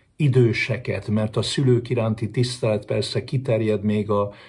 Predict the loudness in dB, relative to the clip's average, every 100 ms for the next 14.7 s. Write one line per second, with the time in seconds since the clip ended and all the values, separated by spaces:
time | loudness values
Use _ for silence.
0 | -8 0 2 4 2 2 2 4 2 0
1 | 0 0 2 2 2 0 0 -4 -6 -2
2 | 0 0 -2 -6 -2 -2 -2 -2 -2 -2
3 | -2 -2 -2 -2 0 0 -2 -2 0 2
4 | 4 4 2 0 0 -2 -4 -2 2 4
5 | 4 2 2 0 0 -2 -2 -2 0 0
6 | 0 0 0 -2 -2 -14 -18 -2 2 4
7 | 6 4 2 0 0 -2 -2 4 4 4
8 | -2 -2 2 2 2 0 -2 -2 -2 2
9 | 2 0 -4 -8 -8 -6 -4 -2 2 2
10 | 2 0 2 0 0 -2 -2 0 0 2
11 | 2 2 -2 0 -2 0 -2 0 0 -2
12 | -4 -2 0 0 2 0 0 0 0 0
13 | 2 2 0 -2 0 0 0 -2 0 -2
14 | 0 -4 -2 -2 0 0 0